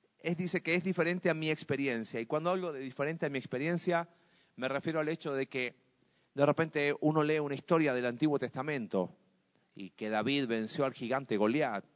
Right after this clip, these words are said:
Y de repente se escucha, "Y piensas tu gigante". Yo dice, "Pero Goliat, no, no entiendo, mi esposo es chiquitito, no es alto", ¿no? Y a veces como que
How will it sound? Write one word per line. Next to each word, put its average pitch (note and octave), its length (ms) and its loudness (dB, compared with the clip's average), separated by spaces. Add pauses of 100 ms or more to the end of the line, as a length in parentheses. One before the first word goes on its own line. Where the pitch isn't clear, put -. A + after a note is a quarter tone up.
(680)
Y A2+ 180 -6
de A#2 120 -2
repente C#3 300 -6
se A#2+ 100 -12
escucha, C#3+ 340 -6
"Y A#2+ 60 -4
piensas F3+ 400 0
tu D3+ 100 0
gigante". C#3+ 560 -2
Yo C#3 80 -10
dice, C#3 180 -12 (260)
"Pero - 240 -18 (140)
Goliat, C#3 600 -4
no, A#2+ 180 -14 (140)
no B2 100 -6
entiendo, B2+ 680 -4
mi A2 100 -10
esposo E3 300 -2
es - 40 -2
chiquitito, A2+ 800 -4
no B2 140 -6
es C3 120 -8
alto", A#2 580 -2
¿no? A#2 180 -2 (1200)
Y - 220 -2
a F#3 40 4
veces A3 280 0
como E3+ 240 -2
que D3 420 -2